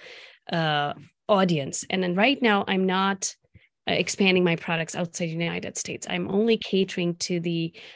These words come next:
food service or event industry or direct to consumers within United States. So that means I'm working on building a supportive online community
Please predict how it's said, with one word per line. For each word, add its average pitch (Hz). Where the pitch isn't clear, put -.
food 190
service 165
or 170
event 165
industry 170
or 160
direct 165
to 180
consumers 170
within 185
United 175
States. 208
So 190
that 202
means 180
I'm 202
working 196
on 170
building 175
a 165
supportive 180
online 170
community 165